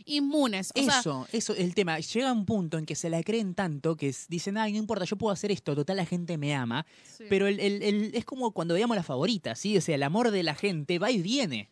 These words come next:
Speaker 1: Claro,
Speaker 2: Al momento
Speaker 1: sí,
Speaker 2: que vos
Speaker 1: no.
Speaker 2: la cagás, el amor de la gente se te va y te quedaste en bolas.
Speaker 1: Sí, y sobre todo en esta época actual, donde las redes, o sea, todo el mundo puede tener acceso a vos, este, puede hablar contigo, puede verte,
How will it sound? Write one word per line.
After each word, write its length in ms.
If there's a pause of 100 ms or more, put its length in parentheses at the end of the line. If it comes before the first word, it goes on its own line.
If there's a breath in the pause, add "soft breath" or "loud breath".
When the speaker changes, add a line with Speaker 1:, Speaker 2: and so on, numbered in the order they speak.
Speaker 1:
Claro, 540
Speaker 2:
Al 60
momento 260
Speaker 1:
sí, 40
Speaker 2:
que 100
vos 120
Speaker 1:
no. 60
Speaker 2:
la 60
cagás, 420 (260)
el 120
amor 240
de 120
la 100
gente 220
se 80
te 80
va 220 (240 soft breath)
y 120
te 100
quedaste 240
en 100
bolas. 400 (120)
Speaker 1:
Sí, 260
y 100
sobre 300
todo 140 (100)
en 80
esta 280
época 280
actual, 380
donde 300
las 200
redes, 540
o 100
sea, 160
todo 240
el 80
mundo 320 (160)
puede 320
tener 260
acceso 400
a 60
vos, 400 (260 loud breath)
este, 320
puede 220
hablar 260
contigo, 640
puede 340
verte, 480